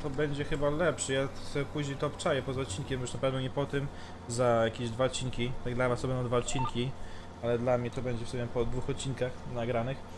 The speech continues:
E, więc w sumie ogarnę sobie to, bo może jednak te Big Bagi, no... Tylko teraz tak, bym musiał do tych Big Bagów na, na logikę, można powiedzieć, że walić od razu z rury.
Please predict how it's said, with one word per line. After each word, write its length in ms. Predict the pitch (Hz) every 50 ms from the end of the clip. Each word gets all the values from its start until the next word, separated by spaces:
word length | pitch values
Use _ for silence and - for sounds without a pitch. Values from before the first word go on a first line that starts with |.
| - - - - - - -
E, 140 | 120 123 123
więc 320 | 117 120 131 139 143 139 -
w 40 | -
sumie 460 | - - 147 131 139 139 135 143 147 156 165 165 170 175 180 185 185 190 190 190 196 202 196 - 175
ogarnę 380 | 170 185 170 143 127 123 123
sobie 240 | - - 127 127 131
to, 100 | - 139
bo 120 | 131 135
może 320 | 131 139 143 139 131 147 143
jednak 240 | 143 143 147 147 -
te 120 | 151 143
Big 140 | 143 143 139
Bagi, 500 | 131 120 117 135 127 123 117 123 135 127
no... 140 | 135 147 - - - - - - - - - - - - - - - - -
Tylko 320 | - - - 156 151 151 147 147
teraz 380 | 160 160 165 165 156 - - -
tak, 220 | 156 123 107 - - - - - - -
bym 180 | 139 151 147 151
musiał 340 | 165 165 - - 170 165
do 100 | 151 147
tych 140 | 143 160 156
Big 140 | 143 147 143
Bagów 340 | 139 147 139 135 143 143 -
na, 80 | 151
na 200 | 139 139 143 139
logikę, 380 | 139 147 143 143 147 135 - 143
można 240 | 131 131 127 123 123
powiedzieć, 400 | - 131 127 131 135 139 131 123
że 120 | 127 135
walić 500 | 120 135 131 131 127 139 151 147 - - - - - - - - -
od 140 | 131 127
razu 220 | 131 135 131 139 143
z 40 | 151
rury. 340 | 160 165 139 113 107 98